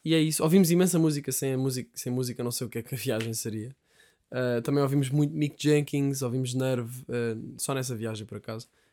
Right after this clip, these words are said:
nessa, nessa, nesse dia. Mas ouvimos, pá, nem vos consigo dizer o que é que nós ouvimos, nós ouvimos demasiadas coisas. Não houve assim um álbum da viagem como no ano passado, que tinha sido o álbum do Gold Link. Ahm,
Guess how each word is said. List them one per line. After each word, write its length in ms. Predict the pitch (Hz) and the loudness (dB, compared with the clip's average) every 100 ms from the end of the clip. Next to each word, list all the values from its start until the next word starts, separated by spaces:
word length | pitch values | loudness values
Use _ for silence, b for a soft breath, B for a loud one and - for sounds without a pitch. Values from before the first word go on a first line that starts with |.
| _ | _
nessa, 280 | 113 110 117 - | -8 -6 -8 -10
nessa, 420 | - 113 - 110 | -10 -6 -6 -6
nesse 240 | 101 117 - | -6 -6 -8
dia. 300 | 110 113 107 - | -8 -10 -12 -10
Mas 300 | 117 123 127 | -6 -4 -4
ouvimos, 1000 | 127 135 135 135 135 135 131 - - - _ | -4 -2 0 0 0 0 -4 -8 -12 -14 _
pá, 120 | 113 113 | -4 -4
nem 100 | 117 | -4
vos 100 | - | -4
consigo 260 | 131 117 | -6 -4
dizer 180 | 117 123 | -4 -4
o 40 | |
que 80 | 117 | -4
é 40 | 110 | -4
que 60 | |
nós 140 | 120 117 | -4 -4
ouvimos, 280 | 104 101 | -4 -6
nós 140 | 110 110 | -6 -4
ouvimos 260 | 113 113 | -4 -6
demasiadas 420 | 117 110 113 104 - | -6 -4 -4 -4 -6
coisas. 360 | 113 95 - B B B B B B | -8 -8 -12 B B B B B B
Não 140 | 151 170 | 4 6
houve 180 | 175 | 6
assim 200 | 170 185 | 4 6
um 200 | 180 180 | 6 8
álbum 300 | 170 160 156 | 6 6 4
da 120 | 160 147 | 2 2
viagem 340 | 147 135 139 | 2 2 0
como 180 | 135 135 | 0 2
no 60 | |
ano 120 | 139 131 | 2 0
passado, 360 | 131 131 120 | 0 0 -2
que 60 | - | -4
tinha 180 | 131 131 | -2 0
sido 220 | 135 127 | 0 0
o 60 | |
álbum 180 | 123 120 | 0 0
do 120 | 120 | -2
Gold 280 | 120 127 110 | -2 -2 -2
Link. 280 | 127 123 113 _ _ | -4 -4 -6 _ _
Ahm, 920 | 120 120 117 117 110 107 107 104 101 | -6 -4 -2 -4 -6 -8 -8 -10 -12